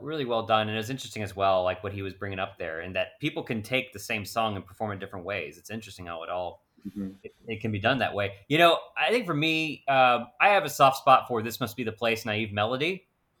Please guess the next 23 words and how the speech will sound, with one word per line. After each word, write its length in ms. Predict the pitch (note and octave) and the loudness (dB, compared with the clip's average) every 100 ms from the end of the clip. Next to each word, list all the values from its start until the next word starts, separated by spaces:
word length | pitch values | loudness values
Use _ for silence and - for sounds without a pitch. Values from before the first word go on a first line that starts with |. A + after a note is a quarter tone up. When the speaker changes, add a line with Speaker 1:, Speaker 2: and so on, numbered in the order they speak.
| _ A#2 | _ 4
Speaker 1:
Um, 480 | G#2 G2+ G2+ G2 G2+ | 6 8 6 4 0
that's 240 | A2+ F2+ | -2 -2
Speaker 2:
Mm. 40 | F2+ | -2
Speaker 1:
always 360 | A2+ A#2+ A2 | 0 0 -2
just 140 | G#2 G#2 | -6 -8
a 40 | |
very 380 | F#2+ A2 A2+ G#2+ _ _ _ | -2 0 0 -4 _ _ _
nice, 560 | A#2 G#2+ A2 A2 - - | -2 2 2 0 -8 -2
upbeat, 500 | A#2 G2+ A#2 A2 - _ | 0 0 -4 -8 -10 _
fun 260 | G#2+ G#2+ | -6 -4
song 380 | G#2+ A2+ G#2+ G#2+ | -4 -2 -2 -2
that 80 | F#2+ | -2
I 80 | F#2 | -2
love 320 | F#2+ F#2+ - | -4 -4 -6
to, 320 | G2+ F#2+ F#2 | -8 -6 -4
uh, 220 | F#2 F2 | -4 -4
sing 200 | D#2+ B2+ A#2 | -4 -4 -2
around 140 | A2 | -2
the 60 | G2 | 0
house, 460 | G2+ G2+ G#2 - - _ _ - | 0 0 -2 -10 -14 _ _ -6
especially, 880 | A2 - E3 - E3 C#3+ C#3 C3 - _ _ | -4 2 2 2 0 0 0 -2 -8 _ _
um, 680 | G#2+ G#2+ G#2 G2+ G2+ F#2+ F2 _ _ | 6 8 8 6 4 0 -14 _ _
I, 100 | A2+ | -8